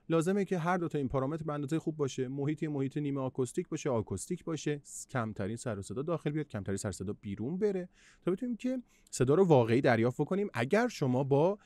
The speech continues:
اسپیکر در واقع کارتون رو گوش می‌دید،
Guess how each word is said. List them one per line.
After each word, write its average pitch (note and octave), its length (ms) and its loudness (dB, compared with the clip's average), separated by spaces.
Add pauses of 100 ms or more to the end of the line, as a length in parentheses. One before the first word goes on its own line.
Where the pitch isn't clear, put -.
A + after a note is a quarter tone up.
(200)
اسپیکر D#3+ 600 2
در D#3 280 2
واقع C3+ 440 0 (260)
کارتون B2+ 440 0
رو B2 120 2
گوش A2+ 300 -8
می‌دید، A2 180 -6